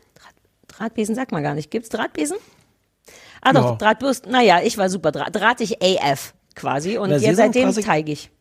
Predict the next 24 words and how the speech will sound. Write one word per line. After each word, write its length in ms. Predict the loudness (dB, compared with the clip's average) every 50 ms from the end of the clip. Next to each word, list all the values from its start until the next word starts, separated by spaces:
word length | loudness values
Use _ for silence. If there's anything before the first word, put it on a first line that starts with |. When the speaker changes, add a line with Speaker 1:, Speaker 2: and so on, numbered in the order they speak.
| _ -2
Speaker 2:
in 80 | 0
der 100 | 0 2
Sesamstraße 580 | 2 2 0 0 -2 -2 -2 0 0 0 0 -2
gibt's 180 | -4 -6 -4
ja 80 | -4 -4
die 120 | -2 0
Monsterfutterklaubi. 1040 | 2 2 2 2 2 0 0 2 2 2 2 0 0 0 -2 -2 -2 -2 -4 -6 -8 -10 _ _ _ _ _ _ _ _ _ _ _ _ _ _ _ _ _ _ _ _ _ _ _ _ _ _ _ _ _ _ _ _ _ _ _ _ _ _ _ _ _ _ _ -18 -18 -14 -10
Speaker 1:
Was 140 | -10 -8 -8
ist 180 | -8 -8 -8
das? 200 | -10 -10 -10 _ _ _ _ _ _ _ _ _ _ _ _ _ -12
Speaker 2:
Das 180 | -6 -4 0 0
ist 20 |
eine 140 | 0 0 0
Krankheit, 380 | 0 0 0 0 0 0 0
die, 100 | 0 -2
die 160 | -2 -2 0 0
Monster 340 | 2 2 0 0 -2 -4
kriegen. 240 | -4 -4 -4 -2 0
Speaker 1:
Ah. 120 | 2 4 2
Speaker 2:
Dagegen 160 | 4 4 4
hilft 200 | 2 2 2 2
ein 200 | 2 2 2 2
Apfel. 340 | -2 -4 -4 -2 -4 -4 -4 -4 -10 _ _ _ _ _ _ _ _ _ _ -8
Speaker 1:
Mm. 280 | -6 -2 0 0 0